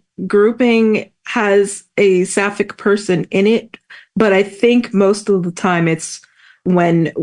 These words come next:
it's all women. So that's a long way to say, I think people have embraced it because it includes more people. It's more inclusive than even just saying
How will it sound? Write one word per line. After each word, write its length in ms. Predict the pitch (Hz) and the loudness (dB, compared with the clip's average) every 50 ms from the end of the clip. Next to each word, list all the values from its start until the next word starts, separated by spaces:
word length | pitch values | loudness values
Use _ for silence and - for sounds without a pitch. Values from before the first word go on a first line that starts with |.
| - - _ _ _ _ _ _ | -10 -10 _ _ _ _ _ _
it's 220 | - 190 - - - - | 0 0 0 -2 -4 -2
all 240 | - 190 180 180 170 | 0 2 2 2 2
women. 480 | 160 165 151 127 - 127 175 190 208 - - _ _ _ _ _ _ _ _ _ _ | 0 0 -2 -2 -2 -2 -2 -2 -2 -6 -12 _ _ _ _ _ _ _ _ _ _
So 280 | - - - 233 226 220 | -4 0 2 2 4 2
that's 340 | 196 - 233 233 233 - - _ _ - | 2 0 -2 -2 -4 -8 -14 _ _ -2
a 120 | 202 202 | 0 2
long 480 | 196 185 185 214 214 214 220 226 220 208 | 2 2 2 2 2 2 2 2 2 4
way 160 | 208 202 190 | 4 2 2
to 120 | 175 165 | 2 0
say, 680 | 190 - - 190 175 175 175 175 175 175 175 180 180 - _ _ - - _ _ _ _ _ _ _ _ _ _ _ _ _ _ - | 0 0 0 0 2 2 2 2 2 2 0 -2 -4 -8 _ _ -20 -20 _ _ _ _ _ _ _ _ _ _ _ _ _ _ -2
I 100 | 226 214 | -2 -2
think 320 | 220 - 262 247 240 233 | -2 0 0 0 0 0
people 400 | - 277 254 - 262 240 226 226 | 0 0 2 2 2 2 2 2
have 280 | 220 226 214 202 190 170 | 0 0 -2 0 0 0
embraced 560 | 160 185 196 185 196 185 170 190 - - - | -2 -2 0 0 0 0 0 -2 -2 -2 -2
it 220 | 170 - - _ - | -2 -2 -4 _ -2
because 720 | 185 180 180 - - - 202 185 175 170 165 - - - | -2 -2 -2 -6 -4 -2 0 0 0 0 -2 -4 -10 -4
it 320 | - 208 180 160 156 - _ _ _ _ _ _ _ _ _ | -2 0 0 0 -2 -4 _ _ _ _ _ _ _ _ _
includes 600 | 214 208 196 - - - 208 190 185 175 - - | 0 0 0 -2 0 2 2 2 2 0 -2 -4
more 180 | 170 151 165 165 | -2 -2 -2 -2
people. 420 | - - - - - - 73 107 | -4 -6 -8 -6 -6 -6 -4 -4
It's 180 | 139 160 - - | -4 -4 -2 0
more 180 | 196 190 190 180 | 0 2 2 0
inclusive 760 | 175 165 - - 151 165 160 - - 139 123 147 151 - _ _ - - - - _ _ _ - - | 0 -2 -2 -2 -2 -2 -2 -2 -4 -4 -4 -4 -6 -10 _ _ -20 -20 -20 -20 _ _ _ -4 -2
than 460 | 180 170 180 170 165 165 165 160 - - | 0 0 2 2 2 2 0 0 0 0
even 380 | 202 208 202 190 196 190 185 175 | 0 0 2 2 2 2 2 2
just 360 | - 175 170 175 - - - | 0 -2 -2 -4 -6 -12 -6
saying 580 | - 196 175 170 170 165 160 160 156 151 - | -2 0 2 2 2 2 0 0 -2 -4 -4